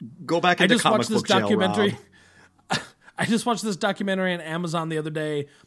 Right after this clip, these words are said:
Speaker 2: uh, about the, uh, creation of
Speaker 1: Ooh,
Speaker 2: Image
Speaker 1: yeah, I
Speaker 2: Comics.
Speaker 1: watched that too. It's real good.
Speaker 2: It was really,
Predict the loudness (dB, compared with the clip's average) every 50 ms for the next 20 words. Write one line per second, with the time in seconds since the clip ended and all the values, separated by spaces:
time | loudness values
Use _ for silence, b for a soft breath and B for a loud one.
0 | b _ _ -6 -4 -4 -4 -4 -4 -6 -6 -8 -8 -6 -6 -4 -4 -4 -6 -8
1 | -10 -14 -14 -8 -6 -4 -4 -4 -4 -6 -6 -4 -4 -4 -6 -6 -8 -10 -10 -10
2 | -10 -8 -8 -10 -10 -10 -12 -14 -16 -16 -12 -8 -6 -4 -4 -4 -2 -4 -4 -6
3 | -4 -6 -8 -8 -8 -2 0 0 0 2 0 -2 -2 0 2 2 2 2 2 0
4 | -2 -2 -2 -2 -2 -2 -2 -2 -2 -2 -2 -4 -6 -8 -8 -10 -8 -4 -4 -2
5 | 0 0 0 0 0 0 -2 -4 -6 -8 -10 -14 _ _ _ _ _ _ _ _
6 | _ _ _ _ 0 2 4 4 4 6 6 6 6 4 2